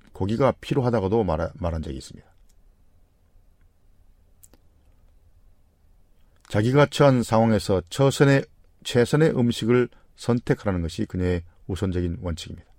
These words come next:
음식이 육체적, 정신적, 영적인 기능에 영향을 끼칠 수 있으니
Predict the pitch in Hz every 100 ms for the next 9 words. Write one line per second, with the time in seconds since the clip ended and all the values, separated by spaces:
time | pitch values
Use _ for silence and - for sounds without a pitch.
0 | _ _ _ _ _ _ _ _ _ -
1 | - _ _ _ _ - 127 139 - 151
2 | 113 101 - 139 - - 117 123 139 135
3 | 131 - _ - - 104 113 120 143 147
4 | 131 113 117 127 - _ _ _ - 107
5 | 120 131 127 113 135 - 120 104 - 123
6 | 117